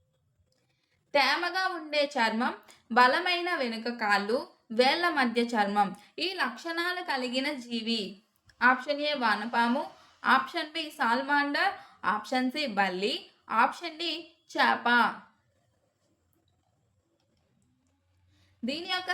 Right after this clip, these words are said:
సరైన సమాధానం ఆప్షన్ బి సాల్మాండర్. నెక్స్ట్ క్వశ్చన్. క్రింది వానిలో సహజ పారిశుద్ధ్య కార్మికులుగా పిలవబడనిది. ఆప్షన్ ఏ కాకులు,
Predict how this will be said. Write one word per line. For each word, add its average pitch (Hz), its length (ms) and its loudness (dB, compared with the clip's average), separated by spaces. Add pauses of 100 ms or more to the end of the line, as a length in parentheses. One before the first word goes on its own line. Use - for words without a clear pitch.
సరైన 311 400 0
సమాధానం 311 680 2 (380)
ఆప్షన్ 294 500 0
బి 370 120 -14 (480)
సాల్మాండర్. 254 880 2 (1500)
నెక్స్ట్ 294 320 -4
క్వశ్చన్. 359 380 -6 (2000)
క్రింది 339 420 2
వానిలో 320 500 0 (480)
సహజ 330 480 2 (180)
పారిశుద్ధ్య 320 800 0 (140)
కార్మికులుగా 294 880 0 (160)
పిలవబడనిది. 247 1120 0 (440)
ఆప్షన్ 294 420 2
ఏ 294 140 6
కాకులు, 233 580 -4